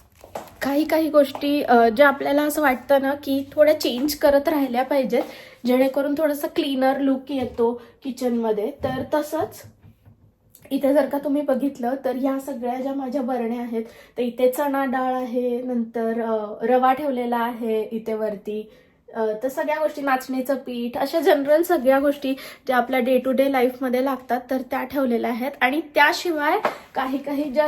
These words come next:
छोट्या छोट्या गोष्टी आहेत, जसं की हे कॅनमध्ये टोमॅटो वगैरे ठेवलेत, तर, अ, ते पण असेच कसे पण ठेवलेत. So मला हे दिसायला अजिबात चांगलं वाटत नाहीये गेले काही दिवसांपासून. असं सारखं म्हणतं आपल्याला डोळ्यात खुपतात काही गोष्टी,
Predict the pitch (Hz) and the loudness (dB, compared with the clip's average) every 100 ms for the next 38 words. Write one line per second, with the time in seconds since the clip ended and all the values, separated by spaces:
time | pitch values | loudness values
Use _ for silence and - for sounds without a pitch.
0 | 285 302 233 269 302 269 262 262 262 254 | 2 0 0 -2 -2 2 2 0 0 -2
1 | 226 233 240 240 254 254 247 247 254 214 | 0 -2 -2 -8 -6 -2 -2 -2 0 0
2 | 214 226 220 214 233 214 208 208 214 208 | 0 -2 0 0 0 0 0 0 0 0
3 | 208 214 220 269 214 208 214 - - - | 0 0 -2 -2 -4 -4 -6 -12 -20 -20
4 | - - - 233 226 233 226 220 311 330 | -18 -6 2 4 6 6 6 4 0 2
5 | 359 349 370 381 381 339 330 311 311 320 | 2 2 2 0 2 0 0 0 -2 0
6 | 311 254 233 233 285 - 277 294 320 302 | 0 0 -2 -4 -6 -2 -2 0 0 -2
7 | 311 269 262 294 220 254 214 233 247 - | 0 0 2 0 0 -4 0 -2 -2 -6
8 | - 294 247 254 269 226 240 233 254 233 | -4 -4 0 2 4 4 0 -4 -2 -2
9 | 220 269 294 240 233 233 254 254 220 226 | -2 -4 -6 -2 0 0 -2 -4 -2 -2
10 | 233 220 226 220 226 226 247 254 269 262 | -2 -4 -4 -6 -4 -6 -2 2 2 2
11 | 294 349 285 262 320 285 285 285 277 277 | 0 0 0 0 4 4 4 4 4 6
12 | 285 247 285 - 370 - 277 269 254 220 | 6 4 2 -2 -4 -2 -2 0 -2 0
13 | 233 233 - | 0 0 -4